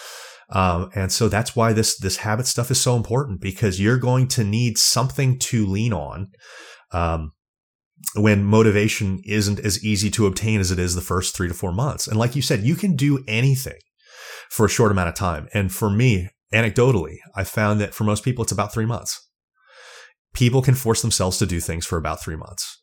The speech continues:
you know, and, and I see this all the time when I have people going into a building or a bulking phase. Bulking is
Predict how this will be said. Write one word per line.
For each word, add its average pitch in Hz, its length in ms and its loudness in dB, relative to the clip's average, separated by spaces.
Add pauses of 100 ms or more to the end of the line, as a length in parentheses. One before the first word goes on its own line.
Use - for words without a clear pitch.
you 98 140 -4
know, 95 140 4
and, 98 180 2
and 104 280 0
I 104 80 2
see 117 160 0
this 104 140 0
all 101 100 2
the 95 120 -2
time 95 420 -2
when 92 240 -2
I 87 200 -4
have 85 280 -4
people 98 200 0
going 90 220 0
into 90 180 -2
a 80 40 0
building 87 260 -2
or 85 80 -2
a 80 40 -4
bulking 85 300 -4
phase. - 320 -10 (800)
Bulking 131 440 2
is 107 420 0